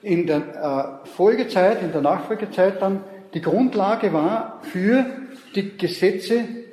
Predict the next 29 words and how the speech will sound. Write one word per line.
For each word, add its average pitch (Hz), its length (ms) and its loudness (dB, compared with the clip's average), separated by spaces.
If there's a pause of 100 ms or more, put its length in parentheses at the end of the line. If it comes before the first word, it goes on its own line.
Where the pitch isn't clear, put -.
(300)
äh, 208 40 -6
also 151 580 -2
für 208 220 -2
die, 143 500 -2
äh, 120 320 -8
Prozesse, 185 540 -2 (340)
die, 202 420 -4 (280)
äh, 147 480 -2
den 151 340 -2
Politikern 185 560 -2
gemacht 151 380 -4
werden 185 300 -4
konnten. 180 380 -4 (280)
Weil 170 180 2
wenn 196 260 0
man 190 220 -2
sagt, 196 260 -4
das 185 140 -8
ist 214 140 -10
jetzt 165 180 -6
eh 165 140 2
Recht 190 320 -2
und - 160 -8
die 165 80 -6
haben 175 160 -2
also 165 160 -6
nach 156 200 -2
dem 147 140 -4
Recht 156 260 -6